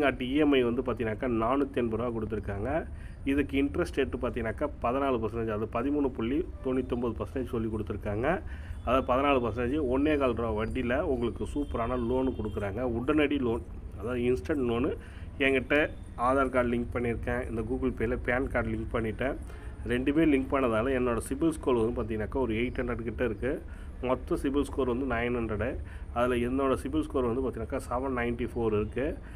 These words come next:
அந்த CIBIL score base பண்ணி தான் உங்களுக்கு வந்து loan sanction பண்ணுவாங்க. அதுவும் இல்லாத நான் வந்து பரி-, பண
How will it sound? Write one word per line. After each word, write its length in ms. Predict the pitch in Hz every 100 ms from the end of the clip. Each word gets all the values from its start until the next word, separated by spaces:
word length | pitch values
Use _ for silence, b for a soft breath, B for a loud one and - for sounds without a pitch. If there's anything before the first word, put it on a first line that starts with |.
| B -
அந்த 160 | 120 123 -
CIBIL 260 | 160 170
score 240 | - 147 120
base 240 | 131 135 -
பண்ணி 160 | 117 117
தான் 120 | 143 127
உங்களுக்கு 300 | 113 101 113
வந்து 160 | 110 127 120
loan 200 | 131 127 -
sanction 340 | 113 123 117
பண்ணுவாங்க. 300 | 104 101 104 143 104
அதுவும் 200 | 127 151
இல்லாத 220 | 131 117 131
நான் 200 | 117 107
வந்து 140 | 117 135
பரி-, 280 | 120 143 139 - -
பண 160 | 131